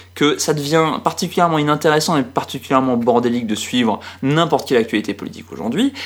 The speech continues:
Et tu regardes par exemple des histoires, et, et, et, et on en a parlé dans Carrément Méchant, mais ça peut être des sujets très intéressants, euh, comme par exemple, et c'est, c'est, tiens, c'est des grosses polémiques, mais la polémique par exemple sur le voile, ou t'as eu aussi en Suisse cette polémique sur le, le, le, les, les, les gamins qui voulaient pas serrer la main de leur professeur, euh,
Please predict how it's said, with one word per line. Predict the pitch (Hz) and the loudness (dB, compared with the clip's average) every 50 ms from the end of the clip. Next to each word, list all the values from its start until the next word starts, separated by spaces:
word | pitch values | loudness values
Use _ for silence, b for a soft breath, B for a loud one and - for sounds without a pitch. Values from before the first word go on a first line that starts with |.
| B B | B B
Et | 139 135 | -2 0
tu | - 165 | 0 -2
regardes | 165 165 - - - | -2 -2 -2 -4 -4
par | - 196 185 | -6 -6 -4
exemple | 175 160 160 180 180 156 | -4 -2 -2 -2 -2 -2
des | 139 123 123 | -2 -4 -4
histoires, | 139 139 - - 185 180 160 135 - 135 | -4 -6 -6 -2 0 2 2 2 2 2
et, | 127 | 0
et, | 131 - - 127 127 | 0 0 0 0 0
et, | 127 - - 131 131 131 131 135 | 0 0 0 0 0 0 2 0
et | 131 127 | 2 2
on | 127 131 | 2 2
en | 135 151 | 2 0
a | 180 | 0
parlé | - 262 277 | -2 -2 -2
dans | 262 202 185 | -2 -4 -4
Carrément | - - - 190 190 | -4 -4 -4 -4 -4
Méchant, | 196 202 196 - 214 214 | -4 -4 -4 -2 -2 -2
mais | 165 123 - | -2 -2 -2
ça | - - - 143 | -2 -4 -4 -2
peut | - 180 | 0 0
être | 196 185 | 0 0
des | 147 127 | 0 -4
sujets | - - 135 135 120 | -6 -4 -4 -4 -4
très | - - 156 147 151 | -2 0 0 0 0
intéressants, | 165 160 180 180 185 202 202 - - - 131 B B B B B B - - | 0 -2 -2 -2 -2 -2 -2 -2 -4 -4 -6 B B B B B B -2 0
euh, | 127 123 120 120 117 117 117 117 | 2 4 4 4 4 4 4 2
comme | 117 - 135 127 127 120 | 2 2 0 0 0 0
par | 131 120 | 0 0
exemple, | 117 123 120 120 139 143 143 - - - 110 - - | 0 0 -2 -2 -2 -2 -2 -4 -4 -4 -4 -2 -4
et | - | -4
c'est, | 214 - - - - | -6 -4 -6 -6 -8
c'est, | - - - | -8 -6 -2
tiens, | - 117 | -2 -2
c'est | - - 202 | -2 -2 -4
des | 226 | -4
grosses | - 220 - - | -4 -4 -4 -4
polémiques, | - 175 226 254 240 | -4 -4 -4 -4 -4
mais | - | -4
la | 123 117 110 | -4 -4 -2
polémique | 113 - 127 123 127 127 123 | 0 0 0 0 0 -2 -2
par | - - | -4 -2
exemple | 110 113 113 110 | -2 -2 -2 -2
sur | - 120 | -2 0
le | 113 113 | 0 0
voile, | 110 107 110 113 117 120 120 127 127 123 117 | 0 0 0 2 2 2 4 4 4 2 2
ou | 107 | 0
t'as | 98 110 | 0 0
eu | 107 110 | 0 2
aussi | 107 110 107 - - 117 | 0 0 -2 -2 -2 -2
en | 113 | 0
Suisse | 113 - - - 127 117 - | -2 -2 -2 -2 -2 -2 -2
cette | - 110 - | -2 -2 -2
polémique | 117 110 107 110 117 117 117 | 0 2 2 2 2 2 0
sur | - - 117 107 | -2 -2 -2 -2
le, | 104 104 104 98 101 98 92 | -2 -2 -2 -2 -2 -2 -4
le, | 98 98 101 104 98 90 82 | -4 -4 -4 -4 -2 -2 -2
le, | 85 90 90 90 90 90 | -4 -4 -4 -4 -4 -4
les, | 107 110 | -4 -4
les, | 107 101 92 101 101 107 101 | -4 -6 -8 -6 -4 -4 -4
les | - 95 101 - - 104 104 101 | -4 -6 -6 -6 -4 -4 -2 0
gamins | 101 107 104 107 113 117 | 0 2 2 2 2 0
qui | 117 - 101 | -2 -4 -6
voulaient | 104 101 104 | -4 -2 -2
pas | - 101 98 | 0 -2 -2
serrer | - - 113 110 107 | -2 0 2 2 2
la | 104 104 | 4 2
main | 107 107 | 2 0
de | 107 107 | 0 0
leur | 104 107 107 | -2 -4 -4
professeur, | - - - - 104 - - 110 107 110 107 - - | -4 -4 -4 -2 -4 -2 0 0 0 0 0 -2 -4
euh, | 50 - - - - 90 98 - 50 50 | -4 -4 -4 -4 -4 -4 -2 -2 -2 -4